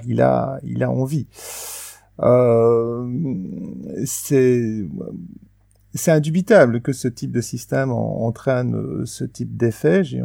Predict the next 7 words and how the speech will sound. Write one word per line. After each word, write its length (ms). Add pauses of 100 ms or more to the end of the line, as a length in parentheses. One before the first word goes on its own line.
j'ai 160
envie 240
de 60
dire. 380 (600)
Euh, 460
ceci 440
dit 600